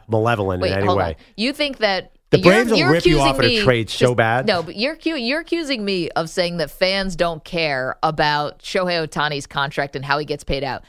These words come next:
Speaker 2: Yet you think fans care about the front office messing with the international signing bonus money that made them get in trouble a couple of years ago?
Speaker 1: Wait, who's that?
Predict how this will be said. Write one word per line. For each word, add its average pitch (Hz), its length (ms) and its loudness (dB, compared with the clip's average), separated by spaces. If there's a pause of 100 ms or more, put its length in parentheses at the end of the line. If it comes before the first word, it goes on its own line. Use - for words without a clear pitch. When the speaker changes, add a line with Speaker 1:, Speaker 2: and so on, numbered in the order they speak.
(120)
Speaker 2:
Yet 185 140 0
you 214 140 -4
think 247 280 -2
fans 202 420 0
care 185 400 0 (160)
about 160 260 0
the 143 80 -2
front 180 280 2
office 185 340 -2
messing 180 380 -2
with 175 100 -4
the 147 120 -6
international 180 640 0
signing 196 440 2
bonus 226 380 -2
money 240 320 0
that 170 180 0
made 160 280 0
them 175 360 -2
get 180 180 0
in 170 60 -8
trouble 214 540 -2
a - 20 -20
couple 247 240 -4
of 247 60 -6
years 269 260 -6
ago? 285 220 -4
Speaker 1:
Wait, 120 120 4
who's 104 180 -4
that? 76 200 -4